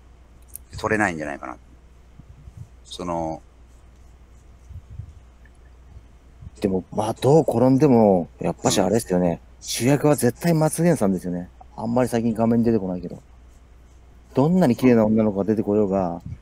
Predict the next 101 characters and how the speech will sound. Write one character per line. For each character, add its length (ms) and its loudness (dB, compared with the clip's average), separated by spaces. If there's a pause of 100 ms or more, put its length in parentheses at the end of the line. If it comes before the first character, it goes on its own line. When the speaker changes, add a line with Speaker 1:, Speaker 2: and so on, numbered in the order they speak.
(260)
Speaker 1:
う 60 -2
ん。 40 -2
Speaker 2:
ど 60 0
ん 40 0
な 120 4
に 80 2
面 160 2
白 180 4
い 40 6
女 140 0
の 80 0
子 40 0
が 60 0
出 80 -2
て 60 0
こ 120 -2
よ 80 0
う 20 -2
が、 80 -2
や 60 -4
っ 80 -8
ぱ 100 0
し、 200 -4 (560)
Speaker 1:
う 60 -10
ん。 260 -8 (160)
Speaker 2:
マ 100 0
ツ 120 -2
ゲ 80 4
ン 40 2
フ 60 -10
ィ 20 -12
ッ 40 -10
シ 180 -2
ン 300 -2
グ 100 -6
チ 80 -8
ャ 60 0
ン 40 0
ネ 120 0
ル 80 0
は 80 2
や 60 0
っ 40 -6
ぱ 100 -6
し 80 -8
マ 140 -4
ツ 120 -6
ゲ 100 2
ン 60 0
さ 100 -2
ん 40 -2
が 80 -2
い 40 -4
な 100 -2
い 80 -6
と、 260 -8 (480)
Speaker 1:
う 80 -8
ん。 240 -8 (320)
Speaker 2:
俺 240 -10
面 140 -2
白 160 -4
く 60 -2
な 100 0
い 40 -2
と 80 -4
思 120 -2
う 80 -4
わ。 60 -8
も 140 -4
う 40 -6
ち 40 -2
ょ 40 -4
っ 20 -14
と 140 -20
出 80 0
て 80 -2
こ-、 100 -10 (160)
出 80 -16
て 80 -4
き 60 -16
て 100 -10
ほ 80 -6
し 140 -6
い 40 -6
な、 240 -10
マ 100 -12
ツ 120 -20
ゲ 60 -12
ン 60 -14
さ 120 -16
ん 60 -14
に 80 -18
は。 60 -20 (2000)
Speaker 1:
あ、 80 2
も 100 0
っ 40 -2
と 120 -6 (320)
ガ 140 2
ン 80 -2
ガ 120 0
ン、 120 -8